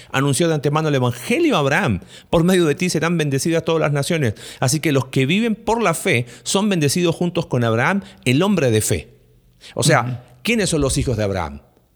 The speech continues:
Speaker 1: Desde el punto de vista espiritual, ¿quiénes son los salvos? Génesis capítulo doce.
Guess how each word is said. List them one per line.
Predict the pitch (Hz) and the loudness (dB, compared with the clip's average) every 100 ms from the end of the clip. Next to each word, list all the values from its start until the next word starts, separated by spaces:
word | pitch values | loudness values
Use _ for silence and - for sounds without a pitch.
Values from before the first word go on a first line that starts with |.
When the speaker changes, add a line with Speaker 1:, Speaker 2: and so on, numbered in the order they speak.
| _ | _
Speaker 1:
Desde | 110 110 | -2 -2
el | |
punto | 139 135 123 | -2 -2 -2
de | |
vista | 127 123 | -2 -2
espiritual, | 113 - 202 196 127 90 82 - _ | -6 -6 -6 -2 0 0 -4 -12 _
¿quiénes | - 180 170 | -4 -2 -2
son | 160 151 | -2 0
los | 113 | 0
salvos? | - - 180 143 104 90 87 80 - - _ | -2 -4 -4 -2 -2 -2 -4 -6 -8 -12 _
Génesis | - 127 117 113 | -4 -2 -2 -4
capítulo | 104 117 110 104 110 | -4 -4 -2 -2 0
doce. | 127 117 82 76 | 0 -2 -6 -10